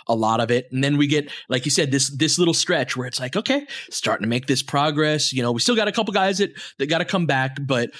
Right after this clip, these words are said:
we're, you know, heading in the right direction. And it's been, like, whatever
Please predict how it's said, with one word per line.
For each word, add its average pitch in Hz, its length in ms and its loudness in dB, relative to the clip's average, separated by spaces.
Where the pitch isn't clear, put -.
we're, 135 320 2
you 147 100 0
know, 127 200 0
heading 156 300 0
in 147 100 4
the 139 80 4
right 135 240 0
direction. 131 560 0
And 110 220 -2
it's 156 180 2
been, 143 380 2
like, 147 200 0
whatever 180 580 2